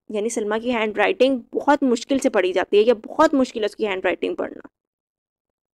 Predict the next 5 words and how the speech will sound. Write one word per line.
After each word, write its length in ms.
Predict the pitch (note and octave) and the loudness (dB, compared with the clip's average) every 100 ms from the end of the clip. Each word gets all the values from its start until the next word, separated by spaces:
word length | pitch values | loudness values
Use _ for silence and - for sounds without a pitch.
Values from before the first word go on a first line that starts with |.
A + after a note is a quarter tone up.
| _ _ _ _ _ _ _ _ _ _ _ _ _ _ _ _ _ _ _ _ _ _ _ _ - - | _ _ _ _ _ _ _ _ _ _ _ _ _ _ _ _ _ _ _ _ _ _ _ _ -8 2
पॉपुलस 640 | G3+ F#3+ B3 C#4+ D4+ - - _ _ _ _ | 2 2 2 2 2 -6 -16 _ _ _ _
ज़्यादा 320 | F#3+ G#3+ - D4+ | -4 -2 2 2
आबादी 300 | B3 B3+ D4 | 2 0 0
वाला, 220 | C#4+ D4+ | 2 0
पॉपुलर 680 | - F#3 F3+ A#3 C4 D#4+ G#4+ | 2 0 2 0 2 2 0